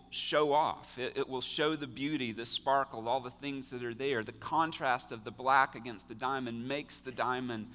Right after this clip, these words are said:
stand out. And as we walk through these verses this morning, that's really what the Apostle Paul's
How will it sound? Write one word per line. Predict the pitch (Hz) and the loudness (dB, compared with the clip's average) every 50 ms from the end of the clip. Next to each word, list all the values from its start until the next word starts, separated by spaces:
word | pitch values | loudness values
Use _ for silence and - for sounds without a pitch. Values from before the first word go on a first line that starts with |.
| - - - - | -18 -20 -18 -14
stand | - - - - 139 131 131 127 117 | -12 -10 -6 -4 -4 -2 -2 -2 -2
out. | 123 131 131 110 - - - - - - - - - - - - - - - - - - - - _ _ _ _ _ _ - - 139 | 0 0 0 -2 -4 -6 -10 -14 -20 -20 -20 -20 -20 -20 -20 -20 -20 -20 -20 -20 -20 -20 -20 -20 _ _ _ _ _ _ -12 -8 -6
And | 139 | -4
as | 143 139 143 | -4 -4 -4
we | 151 147 | -4 -4
walk | 143 139 151 151 160 180 - - - - | -2 0 2 4 4 2 2 -2 -8 -14
through | - 156 156 151 147 147 143 | -10 -6 -4 -2 -2 -2 -2
these | 139 135 131 127 - | -4 -4 -6 -8 -6
verses | 117 131 131 139 143 139 - - 123 120 120 | -4 0 0 0 0 -2 -6 -10 -10 -12 -10
this | 120 123 120 - 135 | -12 -12 -12 -10 -8
morning, | 135 143 139 131 123 120 117 | -6 -4 -4 -4 -6 -4 -2
that's | - 123 151 - - - | -2 -2 0 -2 -6 -6
really | 151 160 165 160 165 156 | -6 -4 -2 -2 -2 0
what | 143 139 131 - 131 | 0 -2 -2 -2 -4
the | 131 | -6
Apostle | 123 - - 127 123 131 - - 123 110 | -6 -4 0 0 0 0 0 -6 -10 -10
Paul's | - - 143 127 131 123 117 - | -8 -6 -2 -2 -2 -2 -4 -8